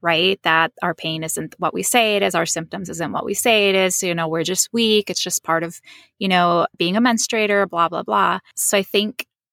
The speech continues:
when you're starting a project like this, sometimes it's like what Kathleen said earlier, "Does my voice matter? Am I contributing anything? Like,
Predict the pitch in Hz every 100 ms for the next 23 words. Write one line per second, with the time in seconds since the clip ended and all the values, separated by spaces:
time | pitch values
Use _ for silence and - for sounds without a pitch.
0 | _ 208 202 202 - 180 185 180 196 226
1 | 220 190 175 - 180 175 - - 190 175
2 | 180 175 175 - 175 165 - 180 - 180
3 | - 180 - 170 160 240 214 175 185 196
4 | 185 180 180 - 180 185 190 175 - 175
5 | 170 - 170 - 180 180 170 170 165 170
6 | - 175 170 170 160 160 156 -